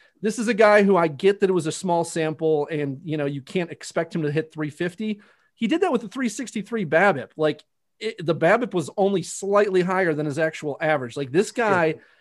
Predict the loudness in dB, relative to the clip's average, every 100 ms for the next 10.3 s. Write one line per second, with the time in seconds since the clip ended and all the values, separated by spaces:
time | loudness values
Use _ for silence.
0 | _ -2 4 4 4 -4 -6 -2 -2 0
1 | -2 -2 -6 -2 -2 -2 -6 -4 -4 -4
2 | -10 -8 -6 -2 -4 -4 -10 -12 -12 -6
3 | -4 0 -2 -2 -2 -2 -2 -2 -6 -6
4 | -4 -2 -2 -4 _ _ _ _ -2 0
5 | 0 -4 -4 -4 -4 -2 0 2 2 2
6 | -2 -8 -10 -8 -8 -8 -10 -8 -2 -2
7 | -2 -4 -4 0 2 2 -2 0 0 -2
8 | -4 -4 -4 -4 -6 -4 -4 -4 -6 -4
9 | -4 -4 -4 -2 -2 -2 -6 -4 0 0
10 | 0 -4 -4